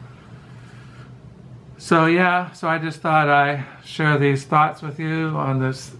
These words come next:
day of Thanksgiving. My wife and I are not gonna have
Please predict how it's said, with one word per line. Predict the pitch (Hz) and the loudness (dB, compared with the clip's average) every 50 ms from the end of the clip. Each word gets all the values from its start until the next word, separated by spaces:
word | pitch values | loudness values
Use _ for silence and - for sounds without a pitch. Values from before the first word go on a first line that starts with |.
| - - 135 | -16 -10 -4
day | 131 135 139 143 143 143 139 | 0 0 2 2 2 2 2
of | 131 123 - | 0 -2 -6
Thanksgiving. | - - 131 135 139 139 135 - - - 156 151 156 170 175 175 170 175 - - - - - - - - - - - - - - - - - - - - - - - - - - - - - - - - - - - - - - - - - | -6 -4 -2 -2 -2 -4 -6 -10 -8 -4 -2 -2 -2 -2 -4 -6 -8 -12 -14 -18 -20 -20 -20 -20 -20 -20 -20 -20 -20 -20 -20 -20 -20 -20 -20 -20 -20 -20 -20 -20 -20 -20 -20 -20 -20 -20 -20 -20 -20 -20 -20 -20 -20 -20 -20 -20 -10 -2 0
My | 139 131 131 | 0 2 2
wife | 127 135 143 139 139 | 2 2 2 0 -2
and | 139 127 | -4 -2
I | 131 131 131 135 131 123 | 0 0 2 2 0 0
are | 120 120 | -2 -2
not | 120 123 127 127 - - | 0 0 0 0 -2 -6
gonna | 120 120 117 117 | -6 -6 -4 -4
have | 120 123 123 123 123 120 120 117 107 113 123 | -4 -2 -2 -2 0 -2 -2 -4 -6 -10 -12